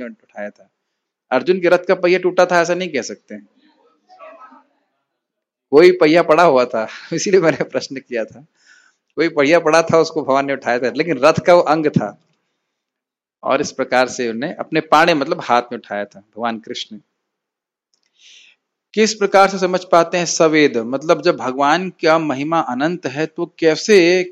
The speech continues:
किस प्रकार की भक्ति करके समझ पाते हैं? तो कहते हैं यह अमायया। अमाया मतलब कपट से रहित,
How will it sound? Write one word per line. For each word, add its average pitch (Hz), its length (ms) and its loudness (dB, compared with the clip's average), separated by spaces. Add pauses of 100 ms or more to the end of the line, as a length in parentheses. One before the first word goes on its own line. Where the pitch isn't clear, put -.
(100)
किस 214 140 -8
प्रकार 185 400 0
की 185 140 -6
भक्ति 151 340 -10
करके 180 280 -2
समझ 170 280 -6
पाते 165 340 -2
हैं? 165 140 -4
तो - 120 -12
कहते 151 320 -4
हैं 151 80 -2
यह 156 360 -2 (120)
अमायया। 120 840 0 (920)
अमाया 170 520 6
मतलब 160 520 -4
कपट 196 320 0
से - 180 -2
रहित, 143 340 -4